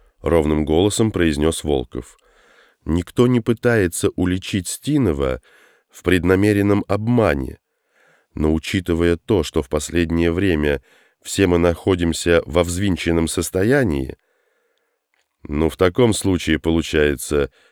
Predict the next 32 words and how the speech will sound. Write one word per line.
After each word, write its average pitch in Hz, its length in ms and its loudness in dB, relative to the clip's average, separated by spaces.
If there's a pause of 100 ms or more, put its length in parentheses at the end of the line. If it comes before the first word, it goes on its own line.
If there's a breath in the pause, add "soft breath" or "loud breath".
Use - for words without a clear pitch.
что - 220 2
мы 107 120 4
со 104 160 2
Стиновым 107 440 2
сговорились", — 87 840 2 (400)
развел 80 500 2
руки 92 240 -2
в 85 60 -6
стороны 85 400 2
Хук. - 400 -8 (560)
"Оба 87 360 4
раза, 87 400 4
когда 80 380 2
он 87 300 0
общался - 540 0
с - 20 -12
чужаком, 82 760 -2 (500 soft breath)
рядом 101 420 2
с - 140 -6
ним 71 260 -2 (300)
находился 87 640 0
только 90 320 0
я. 80 340 0 (920)
Да 82 160 0
еще 98 460 2
этот". 82 580 2 (460)
Хук 104 280 -2
небрежно 98 540 2
кивнул 92 360 2
в - 80 -10
сторону 90 440 2
Кашина. 73 640 0